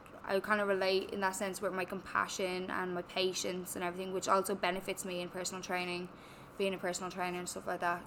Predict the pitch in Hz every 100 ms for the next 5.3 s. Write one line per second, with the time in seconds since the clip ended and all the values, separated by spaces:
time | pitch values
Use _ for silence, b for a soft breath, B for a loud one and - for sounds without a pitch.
0 | - - - B B B - - 180 180
1 | 170 175 - B B B B B B B
2 | B - 190 214 208 - - - - 202
3 | - - - - 214 196 208 247 - 220
4 | 196 185 - - 190 175 - 185 190 175
5 | 175 165